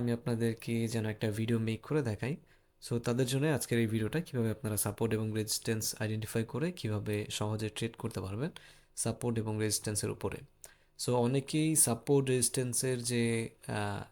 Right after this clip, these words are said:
স্ট্র্যাটেজি অথবা সেটআপ, সেটা আপনি ট্রেন্ড লাইন ইউজ করছেন অথবা ট্রেন্ড লাইনের সেটআপ আপনি সাপোর্ট রেজিস্ট্যান্সে ইউজ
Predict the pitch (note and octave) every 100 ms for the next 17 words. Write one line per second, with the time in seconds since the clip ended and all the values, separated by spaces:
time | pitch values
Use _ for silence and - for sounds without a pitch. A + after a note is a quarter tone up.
0 | - - A#2 A#2+ A#2 A#2+ A2 A#2 A2 G#2+
1 | A#2 A#2 A#2 A2+ A2 A2+ A#2 A2+ A#2 A2+
2 | A2+ - A2+ - A2 A2 - - _ _
3 | A#2 G#2+ G#2+ G#2+ A#2+ A#2+ A#2+ A#2 A#2 A#2
4 | A#2 A2+ - A#2 A2+ A2+ A#2 - G#2+ -
5 | A#2+ A#2 A2+ - A#2 - A2+ A2+